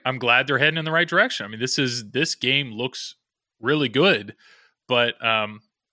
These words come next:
I mean, I'm still at a point, and I'm curious if you guys, but it's still, it's not a teaser video of a theme that I'm okay about. Was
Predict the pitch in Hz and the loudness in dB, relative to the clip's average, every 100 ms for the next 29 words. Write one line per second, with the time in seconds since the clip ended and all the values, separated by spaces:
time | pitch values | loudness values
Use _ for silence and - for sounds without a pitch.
0 | _ _ - 101 110 110 - 117 147 147 | _ _ -12 -10 -8 -10 -2 -2 -2 -4
1 | - 131 127 127 117 110 156 - _ - | 2 4 4 0 -6 -6 -6 -8 _ -8
2 | 107 101 - 110 120 - 120 123 113 120 | -6 -6 -6 -2 -2 -2 -2 -2 -2 -4
3 | 120 117 - - 143 151 165 139 135 139 | -10 -6 -6 -2 2 2 2 0 -2 2
4 | 156 175 - _ _ _ _ _ _ _ | 4 4 0 _ _ _ _ _ _ _
5 | _ 151 - 220 214 202 156 127 110 131 | _ -2 2 2 2 2 4 4 0 -2
6 | - _ _ _ _ - 131 123 - 156 | -8 _ _ _ _ 0 0 0 -2 0
7 | 156 135 131 131 131 127 _ _ _ _ | 0 2 2 2 0 -8 _ _ _ _
8 | - 135 - 160 135 95 98 104 - 131 | -4 -4 0 2 2 0 -6 -6 -4 -4